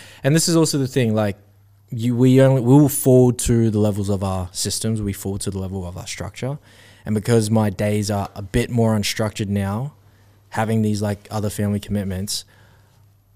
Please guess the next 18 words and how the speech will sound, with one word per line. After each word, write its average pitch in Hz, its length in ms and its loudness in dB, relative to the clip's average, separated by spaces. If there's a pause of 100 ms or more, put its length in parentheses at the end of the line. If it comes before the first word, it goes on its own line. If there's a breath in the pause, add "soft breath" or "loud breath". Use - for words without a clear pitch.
I've 110 180 -6
sort 120 240 2
of 117 100 4
let 110 300 0
that 101 180 -6
flow 107 320 0
into 101 500 -2
how 101 200 -2
I 95 80 -4
structure 98 400 -8
my 95 140 -6
day, 92 400 -12
which 107 200 -8
usually 113 320 4
I 107 60 2
have 104 100 0
a - 60 -4
clear, 98 440 -4